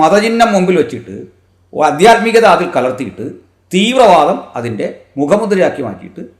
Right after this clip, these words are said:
ഒരു പ്രിൻസിപ്പലിനെ പൂട്ടിയിടുക. നിങ്ങൾ ആലോചിച്ച് നോക്ക്. അപ്പോൾ ഏതായാലും ഇക്കാര്യം ബഹുമാനപ്പെട്ട ഗവൺമെൻറ്റും മതേതരത്വ ബോധമുള്ള സമൂഹം ഗൗരവത്തിലെടുക്കേണ്ടതുണ്ട്. ഇങ്ങനെ പോയി കഴിഞ്ഞാൽ ഓരോ സമൂഹവും ആവശ്യപ്പെടുന്നതൊക്കെ ഇതര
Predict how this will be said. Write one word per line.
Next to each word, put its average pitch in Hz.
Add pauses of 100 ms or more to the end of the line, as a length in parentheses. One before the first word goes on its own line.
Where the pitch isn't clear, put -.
(120)
ഒരു 196
പ്രിൻസിപ്പലിനെ 156 (100)
പൂട്ടിയിടുക. 101 (1040)
നിങ്ങൾ 117
ആലോചിച്ച് 120
നോക്ക്. - (580)
അപ്പോൾ 107 (100)
ഏതായാലും 143 (500)
ഇക്കാര്യം 147 (500)
ബഹുമാനപ്പെട്ട 139 (280)
ഗവൺമെൻറ്റും 117 (500)
മതേതരത്വ 180
ബോധമുള്ള 143 (120)
സമൂഹം 107 (280)
ഗൗരവത്തിലെടുക്കേണ്ടതുണ്ട്. 123 (440)
ഇങ്ങനെ 131
പോയി 139
കഴിഞ്ഞാൽ 117 (640)
ഓരോ 131 (200)
സമൂഹവും 139
ആവശ്യപ്പെടുന്നതൊക്കെ 131 (480)
ഇതര 156